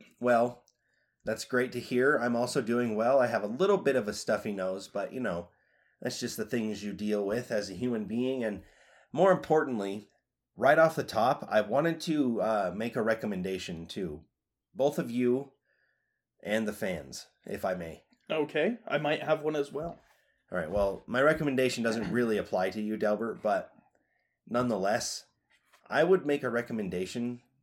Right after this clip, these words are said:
Speaker 1: to not go see the newest Jurassic Park movie.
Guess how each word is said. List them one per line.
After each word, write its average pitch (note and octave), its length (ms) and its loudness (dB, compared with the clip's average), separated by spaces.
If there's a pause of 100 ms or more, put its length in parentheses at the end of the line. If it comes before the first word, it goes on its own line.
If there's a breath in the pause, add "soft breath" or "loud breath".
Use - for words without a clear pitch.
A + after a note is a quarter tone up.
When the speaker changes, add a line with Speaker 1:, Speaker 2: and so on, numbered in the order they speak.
Speaker 1:
to F2 360 -8 (320)
not G#2+ 640 -4
go G#2+ 180 0
see G2 300 -6
the F#2 140 -6
newest F2+ 380 -4
Jurassic F2 440 -4
Park D2+ 260 -8
movie. D#2+ 340 -16